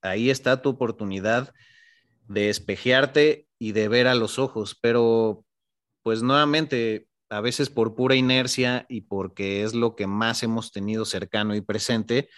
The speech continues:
el drama es lo que nos tiene que ocurrir. O sea, incluso en todas las construcciones de entretenimiento y mediáticas,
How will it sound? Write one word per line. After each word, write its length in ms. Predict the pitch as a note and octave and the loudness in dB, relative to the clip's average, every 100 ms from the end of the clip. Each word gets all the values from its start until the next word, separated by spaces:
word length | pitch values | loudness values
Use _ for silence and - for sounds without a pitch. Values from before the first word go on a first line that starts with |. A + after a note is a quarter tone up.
| - - _ _ _ _ _ - | -20 -20 _ _ _ _ _ -4
el 300 | G#2 A2 A2 | 0 2 2
drama 720 | B2 C3 C3+ C3+ C3+ C3 A#2+ | 4 4 4 4 2 2 0
es 340 | A#2+ - - | -2 -4 -6
lo 160 | A2+ A#2 | -6 -4
que 100 | A#2+ | -2
nos 200 | A2+ A2 | -4 -2
tiene 240 | C3 C3 | 0 0
que 80 | B2 | 0
ocurrir. 500 | A2+ A2+ B2 F3 D#3+ - | -4 -4 0 0 -2 -6
O 120 | A2+ | -8
sea, 160 | C#3 | -2
incluso 360 | C#3 C3+ E3+ F3+ | -2 0 0 2
en 100 | E3+ | 2
todas 300 | F3 E3+ E3+ | 4 4 6
las 680 | C#3+ A#2 G#2+ G#2 - - - _ _ _ | 4 2 0 -2 -6 -16 -20 _ _ _
construcciones 720 | - A#2 - G#2 - C#3 C#3+ B2 | -6 -4 -4 -2 2 4 4 4
de 240 | A#2 G#2+ | 2 0
entretenimiento 960 | B2+ A#2+ A#2 A#2+ B2 A#2 A#2 A#2+ B2+ D3 | -2 -2 0 0 0 0 0 0 0 2
y 100 | C3+ | 0
mediáticas, 1000 | A2 G2+ A2+ A2 A2+ - A#2+ D#3+ - | 0 -2 -2 -4 -6 -4 -4 -4 -10